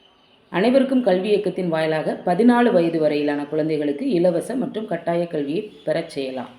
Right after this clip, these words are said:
அனைவருக்கும் கல்வி இயக்கம், அனைவருக்கும் இடைநிலை கல்வி திட்டம்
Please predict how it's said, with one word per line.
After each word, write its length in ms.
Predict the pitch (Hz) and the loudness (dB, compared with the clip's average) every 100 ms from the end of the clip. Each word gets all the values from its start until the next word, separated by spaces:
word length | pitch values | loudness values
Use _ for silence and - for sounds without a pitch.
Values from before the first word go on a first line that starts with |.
| _ _ _ - | _ _ _ -8
அனைவருக்கும் 580 | 160 220 254 247 254 240 | -2 2 2 2 2 2
கல்வி 320 | 170 170 190 | 0 -2 -2
இயக்கம், 520 | 156 143 139 180 311 - - | -4 -4 -6 -6 -8 -14 -8
அனைவருக்கும் 720 | 147 170 165 147 - 269 - | -4 0 0 0 -2 -4 -2
இடைநிலை 420 | 147 175 165 165 | -2 0 0 -2
கல்வி 300 | 156 147 147 | -2 -4 -4
திட்டம் 500 | 147 143 170 240 - | -6 -6 -4 -4 -6